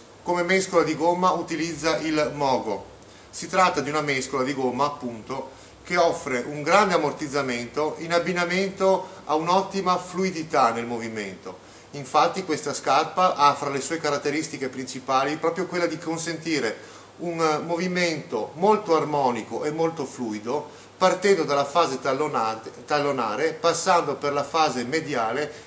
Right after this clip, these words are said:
e infine nella fase di spinta. Si può notare come la scarpa fletta in maniera molto fluida, molto armonica e molto naturale.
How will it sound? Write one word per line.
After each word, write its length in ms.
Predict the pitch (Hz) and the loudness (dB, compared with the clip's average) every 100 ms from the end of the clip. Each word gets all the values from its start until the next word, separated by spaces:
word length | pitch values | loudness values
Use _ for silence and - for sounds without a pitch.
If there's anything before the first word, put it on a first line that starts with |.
| - | -10
e 80 | 160 | -4
infine 400 | 190 185 165 156 | -4 -4 -6 -4
nella 220 | 156 156 | 0 -2
fase 260 | 156 135 127 | 0 -2 -2
di 100 | 123 | -8
spinta. 540 | - 123 98 92 - - - - | -10 -10 -10 -10 -14 -14 -20 -16
Si 160 | - 147 | -14 0
può 180 | 170 175 | 4 4
notare 500 | 180 170 147 170 165 | 4 6 6 6 2
come 180 | 160 | 2
la 120 | 160 165 | 2 2
scarpa 500 | - 131 131 156 151 | 2 2 2 -2 -2
fletta 580 | - 160 147 - 120 | 0 2 2 0 -4
in 60 | 110 | -4
maniera 340 | 135 143 143 | -2 0 0
molto 400 | 131 156 160 160 | 2 4 2 2
fluida, 500 | - 147 151 160 175 | -6 -4 -6 -2 0
molto 360 | 165 170 160 156 | 4 4 4 0
armonica 680 | 151 151 147 165 175 190 175 | 0 2 0 0 2 2 2
e 120 | 170 | 0
molto 280 | 170 160 160 | 0 -2 -4
naturale. 760 | 139 127 110 95 90 - | -4 -2 -2 -4 -6 -14